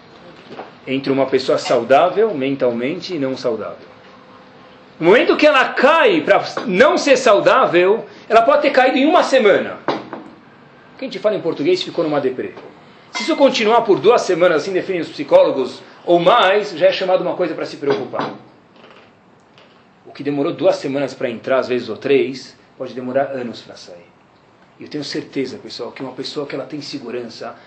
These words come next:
ela tem muito menos chances de pisar nesses ovos e quebrar esses ovos e ficar na dúvida onde ele tá pisando. Porque eu sei que eu sou seguro de mim, eu sei que eu tive, eu tive segurança do meu marido, da minha esposa, dos meus filhos, dos meus pais.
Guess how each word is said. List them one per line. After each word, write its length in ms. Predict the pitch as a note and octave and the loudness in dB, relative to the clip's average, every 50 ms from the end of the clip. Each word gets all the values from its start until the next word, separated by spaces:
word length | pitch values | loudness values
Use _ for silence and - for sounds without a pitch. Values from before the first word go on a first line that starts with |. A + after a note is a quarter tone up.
| - _ - | -20 _ -16
ela 120 | C#3 - | -14 -10
tem 140 | - C#3+ C3+ | -8 -8 -6
muito 280 | C3 C3+ C#3+ - - | -6 -6 -8 -8 -8
menos 220 | C#3 C3+ B2+ A#2+ - | -8 -8 -8 -8 -10
chances 640 | C3 - - C3 B2 A2+ - - - A2 A2 - - - - _ _ | -10 -8 -6 -6 -6 -8 -12 -16 -18 -18 -18 -20 -20 -20 -20 _ _
de 80 | - - | -20 -20
pisar 280 | - - B2 G#2+ B2 B2 | -16 -14 -10 -8 -8 -8
nesses 320 | B2 - - A#2+ G#2 G#2+ | -8 -10 -12 -10 -8 -6
ovos 540 | A#2 A#2 G#2+ G2 G2 G2 G2+ - - - - - - _ _ _ - | -4 -4 -4 -6 -10 -16 -18 -18 -20 -20 -20 -20 -20 _ _ _ -20
e 80 | - | -20
quebrar 340 | - - - C3 B2 C3 C3 | -12 -6 -6 -4 -2 0 0
esses 260 | C3+ - - - - | 0 0 -2 -8 -4
ovos 260 | C3 B2 A#2 A2+ A2+ A2+ | -2 -2 -2 -4 -8 -14
e 20 | |
ficar 240 | A2 - B2+ - C#3 | -14 -16 -14 -12 -10
na 100 | C3+ B2+ | -10 -10
dúvida 380 | A#2+ - C#3+ C#3 B2+ C3+ C3 C3 | -6 -4 -4 -4 -4 -2 -2 -2
onde 140 | C3 B2+ C3+ | -2 -2 -4
ele 80 | C3+ | -6
tá 100 | - C#3+ | -6 -8
pisando. 560 | C3+ - D3+ B2 A#2 C3+ C3+ C3+ B2+ B2+ C3 - - - - | -10 -10 -12 -8 -4 -4 -2 -2 -2 -6 -6 -8 -14 -10 -2
Porque 180 | - C4 B3+ D#4+ | -2 2 4 4
eu 80 | D4+ | 4
sei 160 | - - F4 | 4 4 2
que 60 | D#4+ E4+ | 2 2
eu 80 | D4 | 2
sou 100 | - D4 | 2 2
seguro 360 | C#4 - D4+ C#4 D4 D4+ D4 | 2 2 0 2 2 2 2
de 120 | C4 C4 B3 | 0 0 0
mim, 200 | A#3+ C4 D4 C#4+ | 0 0 2 4
eu 120 | C#4 C4 B3+ | 4 4 4
sei 140 | C4 D4 | 2 0
que 60 | C#4 C#4 | 0 0
eu 40 | |
tive, 160 | C4 C4+ D4 C#4 | 2 4 4 4
eu 80 | C4+ C4+ | 4 4
tive 220 | - C#4 C#4+ B3+ | 2 0 0 0
segurança 480 | - - C4 G#3+ B3 C4 C#4+ - - - | 0 0 2 4 4 4 4 2 0 -2
do 60 | C4 | -2
meu 120 | B3+ B3 | 0 2
marido, 560 | A#3+ A#3 G#3+ G3+ C4 B3+ B3 F#3 F#3+ D3+ - - - - - | 4 4 4 2 2 -2 -2 0 0 0 0 -4 -12 -8 0
da 120 | - A3+ | 2 2
minha 120 | A#3+ B3+ C4 | 2 2 0
esposa, 400 | B3+ - - C4+ C#4+ C4+ - A#3 | -2 2 4 4 6 6 4 2
dos 100 | A3+ A#3+ | 0 2
meus 220 | B3 A#3+ - - | 0 0 0 0
filhos, 220 | - B3 C#4 C4+ G3+ | 0 0 0 0 2
dos 80 | A#3+ | 4
meus 200 | C4 C4 A#3 - | 4 4 4 2
pais. 460 | - C4+ C4 C4+ C4 B3+ G#3+ - - | 2 2 2 4 2 0 -2 -4 -8